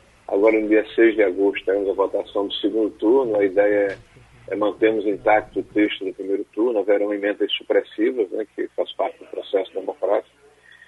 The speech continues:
E no Senado, o que nós temos é uma, é uma comissão que já acompanha o processo desde o início, capitaneada pelo senador Otto Alencar e relatado pelo senador Tasso Gereissati,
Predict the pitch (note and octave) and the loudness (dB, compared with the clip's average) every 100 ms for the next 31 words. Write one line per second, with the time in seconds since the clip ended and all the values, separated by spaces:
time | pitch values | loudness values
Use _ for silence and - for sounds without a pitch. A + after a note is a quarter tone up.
0 | _ _ _ _ _ - G#2 C3 D3 E3 | _ _ _ _ _ -4 -2 0 0 0
1 | - F3 C3+ D#3 F3 D#3+ B2 - B2 A2+ | 2 2 4 2 2 0 -2 -2 -2 -2
2 | G#2+ - A#2 D#3+ C#3+ D3+ - - A#2 G2+ | -2 -2 -2 0 -2 -2 0 -2 -2 -4
3 | - _ _ _ _ _ _ A2+ A#2 - | -8 _ _ _ _ _ _ 0 0 2
4 | B2+ B2+ - - A2 G2 - F#2+ F#2 G2+ | 0 0 -2 2 2 0 -2 -2 0 2
5 | G#2+ - G#2 - G#2 G2+ F#2+ - - - | 2 2 -4 0 0 0 -4 -8 -8 -2
6 | F#2 - - G#2 G#2 G#2+ F#2+ F2+ - - | -2 -2 0 2 2 -4 -4 -6 -8 -16
7 | - - - - G#2 F#2+ F#2+ F#2 - F#2 | -20 -6 -6 -4 -4 0 0 -2 -4 -4
8 | F2+ E2+ - - F#2 F2+ F2+ F#2 G2+ - | -2 -4 -8 -8 -6 0 2 4 4 2
9 | F#2 F2+ - G#2 A2+ G2+ F#2 F2+ G2 F#2 | -4 -4 0 2 4 2 -2 -4 -4 -4
10 | F2+ - F#2 F2 - F#2 F2 - F2+ F2 | -4 -2 -2 -4 -8 -8 -8 -10 -10 -6
11 | F2+ F2+ - - G2 - - F2+ - F#2+ | -6 -6 -4 -2 0 -2 -8 -8 -4 -2
12 | G#2+ | -2